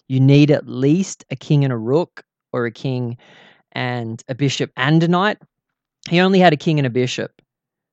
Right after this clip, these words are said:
But it just so happened the rules in that tournament were,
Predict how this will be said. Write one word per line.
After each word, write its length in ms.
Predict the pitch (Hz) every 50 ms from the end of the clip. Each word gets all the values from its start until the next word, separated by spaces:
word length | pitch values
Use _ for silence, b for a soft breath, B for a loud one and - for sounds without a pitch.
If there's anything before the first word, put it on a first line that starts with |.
| _ _ _ _ _ _ -
But 360 | 123 135 156 156 147 131 -
it 140 | - 131 120
just 180 | 151 156 -
so 160 | - 180 160 151
happened 380 | 160 156 151 - - 147 135
the 60 | 123
rules 260 | 127 131 139 147 143 170
in 80 | 156
that 200 | 156 151 - -
tournament 520 | - - 175 165 175 190 190 180 151 - -
were, 420 | 123 117 107 104 110 113 110